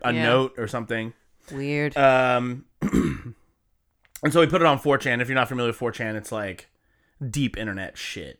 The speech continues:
Speaker 1: Like, it's kinda like Reddit, but you get away with a lot more on, on
Speaker 2: Oh,
Speaker 1: four chan. Yeah.
Speaker 2: okay.
Speaker 1: So reporter Mike Werner, Warner concluded thus that the YouTube user A E T B X had no involvement in the video's creation,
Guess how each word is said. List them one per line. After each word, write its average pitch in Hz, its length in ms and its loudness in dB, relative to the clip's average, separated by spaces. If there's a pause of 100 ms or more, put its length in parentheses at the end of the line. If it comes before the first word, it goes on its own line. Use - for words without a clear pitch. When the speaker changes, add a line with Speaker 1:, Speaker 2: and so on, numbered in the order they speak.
Speaker 1:
Like, 90 340 -12
it's 113 160 -8
kinda 143 220 0
like 131 160 0
Reddit, 131 400 0
but 110 240 -4 (760)
you 139 120 -8
get 143 120 2
away 123 160 4
with 113 80 2
a 107 40 -2
lot 98 200 -2
more 95 240 -8
on, 78 200 -16 (160)
on 92 200 -10
Speaker 2:
Oh, 220 140 4
Speaker 1:
four 147 80 2
chan. - 340 -16
Yeah. 175 140 -10
Speaker 2:
okay. 151 180 -4 (600)
Speaker 1:
So 156 720 8 (1080)
reporter 170 400 6
Mike 160 340 8
Werner, 147 540 6 (100)
Warner 143 380 4
concluded 147 720 0
thus 143 260 4
that 135 160 0
the 139 260 0
YouTube 139 480 2 (520)
user 139 560 2
A 143 140 4
E 135 260 2
T 135 480 -6 (100)
B 131 220 0
X 135 360 0
had 123 280 0
no 139 300 4
involvement 135 640 4
in 123 120 -4
the 120 60 0
video's 120 360 0
creation, 113 680 -2